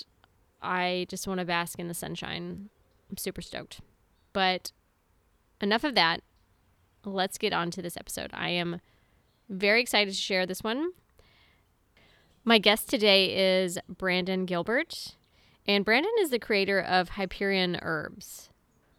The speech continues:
which he founded in two thousand ten after seeing profound effects of tonic herbs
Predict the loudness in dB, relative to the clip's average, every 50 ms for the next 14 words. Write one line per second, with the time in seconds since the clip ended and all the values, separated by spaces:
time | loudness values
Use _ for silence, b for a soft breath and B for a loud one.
0 | _ _ _ _ 2 2 2 2 2 0 -2 -2 -2 2 4 4 6 4 4 4
1 | 4 4 4 4 2 -2 -8 -12 _ _ _ _ _ _ _ -6 -4 -4 -2 -2
2 | 0 0 0 0 0 -2 -2 -2 -2 -2 -2 -4 -4 -6 -8 -10 -14 _ _ b
3 | b b b b b b b b b b b b b b b _ _ _ 4 4
4 | 6 6 4 2 -2 -2 0 2 2 2 2 2 0 0 -2 -4 -8 _ _ _
5 | _ _ _ _ _ _ _ _ -12 -8 -2 2 2 2 2 0 -2 -4 -6 -6
6 | -2 2 4 6 6 6 4 0 -2 -2 -4 -4 -6 -8 -12 -12 -12 -12 -8 -6
7 | -4 -4 -4 -4 -6 -6 -6 -6 -8 -8 -10 -12 -12 -12 -14